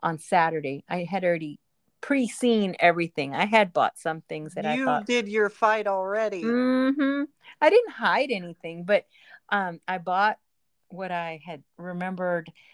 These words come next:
Speaker 1: that I had thought, "Mm, maybe this will be here." And yes, some of the stuff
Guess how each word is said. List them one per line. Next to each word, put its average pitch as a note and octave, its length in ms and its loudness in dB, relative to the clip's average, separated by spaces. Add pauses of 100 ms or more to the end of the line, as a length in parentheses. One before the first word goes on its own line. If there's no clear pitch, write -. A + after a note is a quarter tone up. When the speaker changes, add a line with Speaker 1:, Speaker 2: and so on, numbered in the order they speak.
(140)
Speaker 1:
that E3+ 200 -2
I D#3 240 -2
had D3+ 360 -6
thought, D3+ 240 -2
"Mm, A4+ 300 -4
maybe G#4 240 0
this G4 180 -4
will C4+ 120 0
be B3+ 160 0
here." G#3 280 2
And C4+ 160 2
yes, G4 220 2
some A#3 160 2
of B3 60 -4
the C4 80 -4
stuff B3+ 220 -2